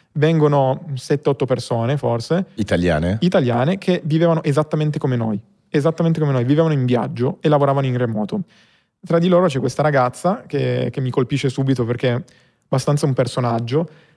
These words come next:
Speaker 1: Parliamo, tra l'altro lei, ehm, abbiamo in comune anche una passione per la musica. Lei ha tatuata il, l'autografo di Tina Turner e penso,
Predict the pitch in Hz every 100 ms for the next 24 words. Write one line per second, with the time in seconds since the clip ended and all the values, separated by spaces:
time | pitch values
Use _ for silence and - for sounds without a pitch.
0 | _ 143 139 139 135 147 151 127 139 127
1 | 127 131 127 135 131 120 127 - - -
2 | 127 131 127 131 131 135 135 127 120 131
3 | 127 131 165 147 120 123 - _ _ _
4 | 139 139 127 127 123 131 135 131 139 131
5 | 123 - - 127 123 131 131 131 139 131
6 | 131 123 131 131 123 127 123 123 131 147
7 | - - 139 123 123 135 -